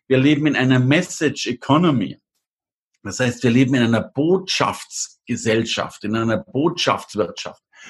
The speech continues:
Und diejenigen, die eben eine Botschaft haben, können Produkte nach oben schießen. Das beste Beispiel ist logischerweise Steve Jobs, der, der eben aus einer Underdog-Firma, einer, einer mehr oder weniger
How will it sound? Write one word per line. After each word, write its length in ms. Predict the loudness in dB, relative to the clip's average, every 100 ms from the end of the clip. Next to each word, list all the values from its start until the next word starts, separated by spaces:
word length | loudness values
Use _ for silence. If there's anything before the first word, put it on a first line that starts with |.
| -20 -4
Und 240 | -2 0
diejenigen, 800 | 0 0 2 4 4 2 2 0
die 140 | -2 -2
eben 180 | 0 0
eine 80 |
Botschaft 840 | 0 -2 -4 -4 -2 -2 -2 -4 0
haben, 560 | 4 4 4 -2 -6 -12 -20 _ _
können 600 | 0 2 4 4 2 0
Produkte 640 | -4 -4 -2 -4 -6 -2 2
nach 240 | 2 2
oben 260 | 2 2 2
schießen. 540 | -4 -6 -12 -16 -20 -20 -20 -16 -6
Das 220 | -6 0
beste 340 | 2 2 -2
Beispiel 540 | 0 2 2 0 0 2
ist 120 | 2
logischerweise 1160 | 2 0 -8 _ _ _ -4 -2 2 2 2 0
Steve 380 | 0 2 2 2
Jobs, 380 | 2 2 0
der, 400 | 0 2 4 0 -10 -20 -20 _ _
der 320 | -6 0 2
eben 260 | 2 2 0 -2
aus 240 | -2 0
einer 640 | 0 0 2 0 -2 -8 -18 _ 0
Underdog-Firma, 1200 | 2 4 4 4 4 0 0 -6 -6 -4 -2 -2
einer, 300 | -2 -2 -4
einer 180 | -4 -4
mehr 160 | 0 2
oder 120 | 2
weniger 420 | 0 2 0 -2